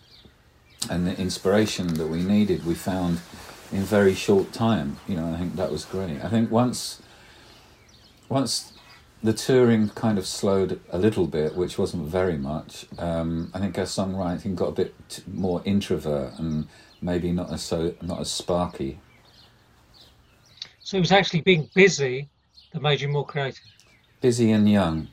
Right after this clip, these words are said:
Speaker 1: yeah, and being on telly, I think that was a great thing. <laughs>
Speaker 2: So you never had, at that point, you never had any worries about writer's block or anything? 'Cause some, some bands, they get to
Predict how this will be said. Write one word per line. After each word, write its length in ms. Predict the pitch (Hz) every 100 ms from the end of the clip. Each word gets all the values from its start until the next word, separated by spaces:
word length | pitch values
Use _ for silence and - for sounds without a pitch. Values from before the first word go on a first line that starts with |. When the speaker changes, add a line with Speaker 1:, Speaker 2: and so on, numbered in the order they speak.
| -
Speaker 1:
yeah, 440 | 92 87 80 80
and 240 | 82 87 82
being 220 | 90 90
on 160 | 87
telly, 440 | 78 87 80 76 73
I 60 | 78
think 220 | - 85
that 120 | 85
was 140 | 76 78
a 40 |
great 280 | - 78 -
thing. 240 | - 78 87 - -
<laughs> 140 | 98 - - - _ - - - _ - - - - _ - -
Speaker 2:
So 140 | - 285
you 80 | 165
never 240 | 226 202
had, 180 | 185 202
at 120 | 143
that 200 | 170 -
point, 180 | - 165
you 80 | 156
never 240 | 170 170
had 220 | 147 160 147
any 200 | 147 135
worries 560 | 151 151 147 139 - - - _ -
about 460 | 151 156 143 143 160 - - _ _ _ _ _ _ _ 131
writer's 340 | 151 156 147
block 420 | - 165 156 147 160
or 40 |
anything? 180 | 143 139
'Cause 140 | 151
some, 200 | - 185
some 240 | - 180 160
bands, 340 | 156 151 143
they 120 | 151
get 240 | 143 160 -
to 200 | 156